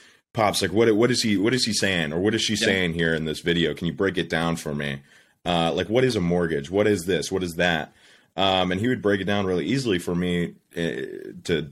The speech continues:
Speaker 1: to di-, digest and consume and comprehend. Um, and that was really helpful for me. And then my mom told me that sh-, her, her cousin was, like, really big into e-commerce, had, like, a huge e-commerce store. So I reached out to him, and he was, like,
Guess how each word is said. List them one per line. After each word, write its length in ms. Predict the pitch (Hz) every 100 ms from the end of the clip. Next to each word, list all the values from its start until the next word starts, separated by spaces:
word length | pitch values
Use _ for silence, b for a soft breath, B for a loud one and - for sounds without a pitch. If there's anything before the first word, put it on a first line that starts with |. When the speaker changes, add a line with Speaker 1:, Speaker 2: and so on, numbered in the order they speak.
| -
Speaker 1:
to 120 | 87
di-, 280 | 78 85 -
digest 600 | 90 87 87 101 117 98 87
and 140 | 82
consume 580 | 82 - 151 143 113 101 _ _ -
and 140 | 98
comprehend. 720 | 90 90 85 90 135 131 107 B B B B -
Um, 280 | 104 98 98
and 60 |
that 120 | 120
was 120 | 151 120
really 200 | 113 101
helpful 260 | 101 95
for 140 | 87 92
me. 180 | 92
And 180 | 87 98
then 380 | 107 104 95 87 b b b
my 200 | 98 101
mom 280 | 101 113 151
told 220 | 135 117
me 100 | 107
that 280 | 98 92 - _ _ -
sh-, 420 | - - - -
her, 680 | 95 123 123 120 107 98
her 140 | 95 127
cousin 560 | - 127 113 95 87
was, 200 | 87 90
like, 260 | 92 82 78
really 300 | - 104 113
big 220 | 101 101 92
into 100 | 85
e-commerce, 800 | 87 85 90 85 80 82 - -
had, 160 | 90
like, 160 | 90 85
a 60 | 85
huge 300 | 113 104 95
e-commerce 400 | 87 87 85 -
store. 240 | 85 82
So 100 | -
I 80 | 101
reached 260 | 113 113 101
out 140 | 87
to 60 | 85
him, 360 | 82 82 82 B B B
and 140 | - 87
he 120 | 110
was, 120 | 110
like, 280 | 92 82 -